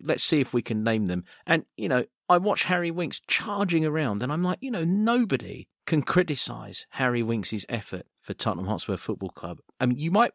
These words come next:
criticise performance if you want. That's fine. That's personal. But his effort is a hundred percent. I mean, it is, you know. And when you strip it back, most of them are trying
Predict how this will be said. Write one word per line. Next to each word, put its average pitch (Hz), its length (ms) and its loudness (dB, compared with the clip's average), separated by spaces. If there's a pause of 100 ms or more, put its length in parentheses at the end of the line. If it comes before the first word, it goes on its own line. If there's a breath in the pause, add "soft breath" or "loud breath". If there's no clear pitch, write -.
criticise 135 460 0
performance 104 360 -4
if - 140 -14
you 95 80 -6
want. 101 340 0
That's - 200 -6
fine. 90 340 -6
That's - 220 -12 (200)
personal. 104 480 -4 (200)
But - 180 2 (180)
his 170 220 0
effort 220 380 0 (180)
is 139 140 -4
a 147 60 -2
hundred 151 340 -2
percent. 98 440 -6 (200)
I - 20 -6
mean, 156 140 4
it 196 120 4
is, 147 380 -4 (200)
you 175 120 -2
know. 107 220 -2 (240)
And 180 160 4
when 208 120 4
you 202 80 0
strip - 380 2
it - 160 0
back, 123 320 0 (180)
most 247 540 0
of 139 160 0
them 107 300 -8 (200)
are 190 200 0
trying 151 580 -2